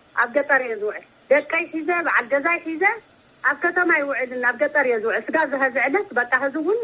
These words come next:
ያው በቲ ኩነታት የለን ርእስና ርእስና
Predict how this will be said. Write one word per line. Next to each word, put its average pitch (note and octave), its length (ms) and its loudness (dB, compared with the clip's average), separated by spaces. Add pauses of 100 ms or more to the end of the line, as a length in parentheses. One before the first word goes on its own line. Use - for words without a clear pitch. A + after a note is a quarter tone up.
(180)
ያው C#4 220 6 (520)
በቲ C#4 180 -6
ኩነታት D#4 500 2 (880)
የለን D4 400 0 (140)
ርእስና C4 440 2 (1500)
ርእስና C4+ 360 2